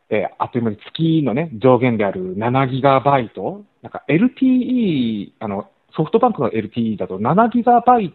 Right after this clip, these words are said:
トが上限なんですよね。それ以上の通信を使っているといきなり低速になって、あの、つ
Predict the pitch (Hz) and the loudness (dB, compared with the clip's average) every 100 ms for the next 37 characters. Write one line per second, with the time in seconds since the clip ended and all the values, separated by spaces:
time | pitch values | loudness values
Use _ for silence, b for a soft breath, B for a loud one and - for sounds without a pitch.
0 | - 117 98 90 85 87 95 120 113 110 | -6 -4 -2 -4 -4 -6 -6 -4 -2 -4
1 | 82 73 _ - 127 b b b b - | -8 -18 _ -16 -16 b b b b -4
2 | 170 226 220 196 151 123 131 120 127 120 | 0 0 2 0 0 -4 -6 -4 -4 -6
3 | - 123 - 107 95 107 160 160 147 170 | -4 -8 -4 -6 -6 -6 -2 -4 2 4
4 | 170 170 160 156 156 - 110 107 104 | 4 2 0 0 -2 0 0 0 -6